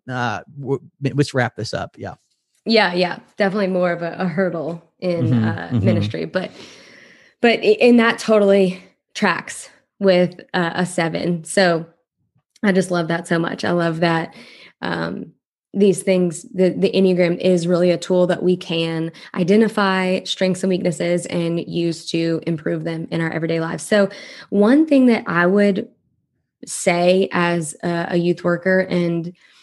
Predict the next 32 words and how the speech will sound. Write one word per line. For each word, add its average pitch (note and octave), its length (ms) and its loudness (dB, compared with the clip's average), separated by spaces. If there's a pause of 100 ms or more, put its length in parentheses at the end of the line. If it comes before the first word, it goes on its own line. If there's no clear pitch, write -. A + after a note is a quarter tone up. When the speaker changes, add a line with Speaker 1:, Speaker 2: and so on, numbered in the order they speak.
(340)
Speaker 2:
um, F3 800 -4 (1400)
specifically F#3+ 720 0
working E3+ 380 0
with E3+ 180 -2
sevens E3+ 720 -2 (580)
is F3 480 2 (260)
just F#3 360 0
like F3 160 0
Zach F3 220 0
was F3 120 -2
saying, F3 280 0
like, E3+ 260 -2
ask E3+ 500 -4 (300)
the F#3 100 4
seven, F3+ 600 0 (400)
uh, E3+ 300 -4
to F#3+ 160 2
really F3 300 4
be E3 280 -2
that E3+ 360 -2 (420)
shining G3+ 420 2
star, F#3 300 2
if F3+ 120 -4
you F3+ 100 2
will, F3 260 0
or E3+ 140 -4
hype F#3 440 -2
person, F3+ 340 -2
hype G3 280 -2
guy, F3+ 200 0
hype F#3+ 340 -2
girl, E3+ 420 -2